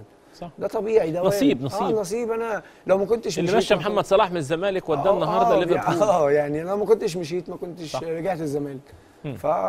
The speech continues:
Speaker 2: يعني الحمد لله طبعًا كانت الخطوة دي إن أنا أرجع نادي الزمالك بعد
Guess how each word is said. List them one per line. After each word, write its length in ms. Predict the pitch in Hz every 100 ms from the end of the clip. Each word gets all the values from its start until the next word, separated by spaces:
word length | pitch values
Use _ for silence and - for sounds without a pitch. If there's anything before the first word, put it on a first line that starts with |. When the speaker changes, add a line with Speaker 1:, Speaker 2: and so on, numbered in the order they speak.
| 185 - - - -
Speaker 2:
يعني 340 | 165 160 165
الحمد 320 | 165 190 208
لله 200 | 170 156
طبعًا 360 | 160 156 143 123
كانت 200 | 123 110
الخطوة 440 | 127 117 - 147 156
دي 240 | 156 214 - _ - - _ -
إن 120 | 131 143
أنا 140 | 175
أرجع 160 | 165 151
نادي 100 | 160
الزمالك 340 | 143 147 160 147
بعد 260 | 127 123